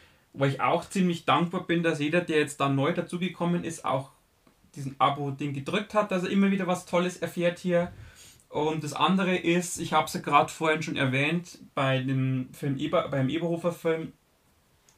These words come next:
dass auch die Klickzahlen aktuell explodieren. Also,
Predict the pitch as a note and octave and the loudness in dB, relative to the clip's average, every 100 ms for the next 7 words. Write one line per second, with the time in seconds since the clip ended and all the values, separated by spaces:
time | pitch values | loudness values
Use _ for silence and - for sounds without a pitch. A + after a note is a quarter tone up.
0 | - - D3 - B2+ C3+ C3+ - D3 - | -16 -4 -2 -2 0 0 0 -8 -10 -6
1 | E3+ F#3+ - - E3+ E3 E3+ E3+ E3 _ | -6 -6 -8 -2 2 2 2 -2 -6 _
2 | _ _ _ _ _ _ _ - F3 - | _ _ _ _ _ _ _ 4 4 4
3 | F#3 E3 D#3+ D#3+ D3+ - - D3+ C3+ E3 | 0 4 4 2 -4 -6 -8 -8 -4 0
4 | G3+ G#3 D#3+ D#3 D#3 D3 C#3+ | 2 2 0 2 2 2 0